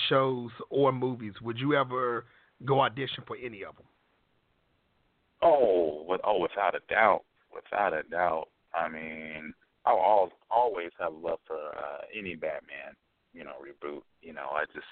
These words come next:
Speaker 2: that's just a character that I love, you know, and if they had a, a new Love and Basketball, you know, uh, I would be down. I so would be down. I'd have to go in and get in some serious shape, you know, before I even think about
Speaker 1: <laughs>
Speaker 2: <laughs> doing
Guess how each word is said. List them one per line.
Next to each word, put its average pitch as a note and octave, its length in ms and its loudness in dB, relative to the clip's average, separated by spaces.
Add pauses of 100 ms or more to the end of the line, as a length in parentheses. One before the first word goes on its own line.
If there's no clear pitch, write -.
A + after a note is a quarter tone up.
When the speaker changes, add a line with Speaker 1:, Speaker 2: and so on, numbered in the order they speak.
(600)
Speaker 2:
that's F#2 140 0
just - 200 -8
a - 40 -12
character E2 380 2
that D#2 140 -4
I D2+ 80 0
love, D2+ 460 -2 (520)
you D#2+ 120 -14
know, D2+ 360 -6
and C#2+ 100 -14 (640)
if F2 60 -10
they F2+ 140 4
had F#2+ 140 4
a, E2 160 4 (100)
a F2+ 100 -2
new G2+ 300 -2
Love G2 220 4
and F#2+ 100 -6
Basketball, F2+ 760 -2 (520)
you E2+ 140 -10
know, D#2+ 500 -4
uh, D2 520 -6
I E2 100 0
would D#2+ 140 -4
be D#2+ 160 -12
down. D2+ 500 -12 (340)
I E2 120 -8 (120)
so D#2 120 -4
would D#2 100 -10
be D#2 80 -12
down. D#2 280 -8
I'd D#2 160 -8
have D#2 160 -2 (100)
to D#2 100 -6
go E2 280 0
in D#2+ 80 -4
and D#2 140 -10
get E2+ 120 -4
in F2 140 -12
some F2 100 -16 (100)
serious D#2+ 260 2 (120)
shape, E2+ 240 2 (220)
you E2 120 -12
know, D2+ 160 -2
before D#2+ 400 2
I E2 60 2
even D#2+ 200 -6
think - 160 0
about D#3+ 340 0 (360)
Speaker 1:
<laughs> - 40 4 (460)
Speaker 2:
<laughs> - 760 -8
doing G#2 260 -8